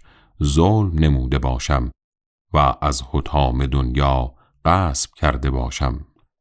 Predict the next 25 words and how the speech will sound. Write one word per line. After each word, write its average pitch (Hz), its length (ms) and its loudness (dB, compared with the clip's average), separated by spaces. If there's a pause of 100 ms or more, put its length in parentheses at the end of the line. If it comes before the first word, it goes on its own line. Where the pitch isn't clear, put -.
(380)
و 90 80 4
در 107 160 2
مقام 117 520 4
ایثار 95 580 2
و 92 200 2
انفاق 85 720 2
به 80 120 2
مساکین، 87 960 2 (220)
ایثار 104 580 0
و 92 140 -4
انفاق 71 480 0
آن 67 200 0
حضرت 73 560 -2
را 69 180 2
معیار 67 560 -2 (100)
قرار 62 320 0
می‌دهند. 62 520 -4 (880)
«و 90 60 4
یطعمون 95 600 2
الطعام 85 640 2
علی 73 500 2
حبه 82 680 2
مسکینا 87 800 2 (140)
و 71 100 2
یتیما 73 680 2